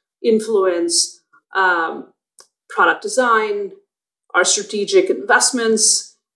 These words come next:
um, and really sort of shape the, uh, the, the, the direction of the organization, uh, to continue to give us a competitive edge and growth.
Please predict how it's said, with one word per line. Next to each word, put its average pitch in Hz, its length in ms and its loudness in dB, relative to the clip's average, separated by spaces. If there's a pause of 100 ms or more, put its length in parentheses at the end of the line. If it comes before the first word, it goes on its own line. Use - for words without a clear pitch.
(120)
um, 180 720 -2
and 202 160 0
really 226 240 2
sort 196 260 0
of 185 80 -4
shape 208 580 0 (200)
the, 185 560 0
uh, 170 400 0
the, 170 280 2
the, 175 280 2
the - 60 -10
direction 233 400 2
of 170 80 -4
the 170 80 0
organization, 165 880 -2
uh, 165 240 2
to - 140 -6
continue 185 400 -2
to 170 120 -2
give 170 200 -2
us 156 240 0
a 170 100 -12
competitive 165 400 -4
edge 165 160 -6
and - 140 -12
growth. 87 240 -14